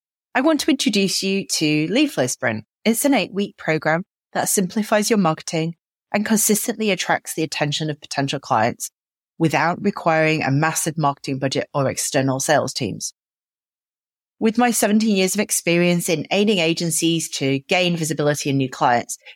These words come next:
this program offers a practical and effective approach to lead generation. Forget about unpredictable leads and embrace a method that works across different agency sizes.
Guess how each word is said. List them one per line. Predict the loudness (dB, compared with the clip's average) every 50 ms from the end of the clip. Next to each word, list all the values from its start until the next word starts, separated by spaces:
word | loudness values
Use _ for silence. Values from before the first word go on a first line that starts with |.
| _ -2
this | -2 -2 0
program | 0 0 0 0 2 2 0 0 2 0
offers | -2 -2 -2 -4
a | -6 -6
practical | -6 -4 -4 -4 -4 -6 -8 -2 0 2
and | 2 2
effective | 0 0 -2 -4 -4 _ -4 -4 -4 -4 -4 _ _ -8
approach | -8 -8 -4 0 0 0 0 0 -2 -2 -2
to | -4 -6 -4
lead | -2 -2 -2 -2
generation. | -2 -2 -2 -2 -2 -2 -2 -4 -4 -6 -10 _ _ _ _ _ _ _ _ _ _ _ _ _ _ -4
Forget | -2 0 0 0 2
about | 2 2 2 2 2 2 2
unpredictable | 4 4 4 4 2 0 0 0 -2 0 2 2 4
leads | 4 4 4 4 4 2 -2 -6 -6 -2
and | 0 0 2 2 2
embrace | 2 2 2 2 2 2 2 2 0 0 -2 -2 0
a | 0
method | 2 2 0 0 -2 -6 -8 -6 -2
that | -4 -2 -2
works | 0 0 0 0 0 -4
across | -6 -4 -2 -4 -4 -4
different | -4 -4 -4 -4 -2 -6 -6 -4 -2
agency | -2 -2 0 -2 -2 -4 -4 -8
sizes. | -6 -4 -4 -4 -6 -8 -10 -12 -12